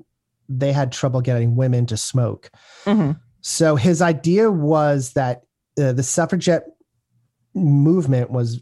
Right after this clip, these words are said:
Speaker 1: huge at the time.
Speaker 2: Mm-hmm.
Speaker 1: And so his idea was to have the suffragettes marching in the Macy's Thanksgiving Day parade, light up torches of freedom in the middle
Speaker 2: Mm-hmm.
Speaker 1: of the parade.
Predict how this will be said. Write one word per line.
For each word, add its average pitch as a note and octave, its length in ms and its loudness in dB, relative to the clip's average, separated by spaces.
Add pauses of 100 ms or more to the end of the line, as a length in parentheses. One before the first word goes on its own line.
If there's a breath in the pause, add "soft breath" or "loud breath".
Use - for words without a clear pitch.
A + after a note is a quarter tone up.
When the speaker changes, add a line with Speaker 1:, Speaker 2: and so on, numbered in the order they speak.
(140)
Speaker 1:
huge G3 460 0
at A#2 80 -4
the A#2 80 -6
time. G#2 420 -8 (320)
Speaker 2:
Mm-hmm. G#3 260 0 (680)
Speaker 1:
And C3+ 420 -2
so E3 220 -2
his D#3+ 140 0
idea G3 280 0
was D#3+ 220 0
to C#3+ 220 0
have D3 320 -2
the C3+ 100 -4
suffragettes G3 800 -4
marching D3 560 -2
in C3+ 360 0
the A#2+ 300 -2
Macy's B2+ 680 -4 (960 soft breath)
Thanksgiving C#3 460 0
Day B2+ 120 -2
parade, B2+ 600 -2 (280 loud breath)
light C#3+ 220 2
up C#3+ 240 -2
torches G3+ 460 -2
of D#3+ 100 -2
freedom C3 720 -2 (120)
in C3+ 80 0
the C3 60 2
middle C#3 240 2
Speaker 2:
Mm-hmm. - 80 2
Speaker 1:
of B2+ 60 0
the C3 80 -2
parade. C3 600 -2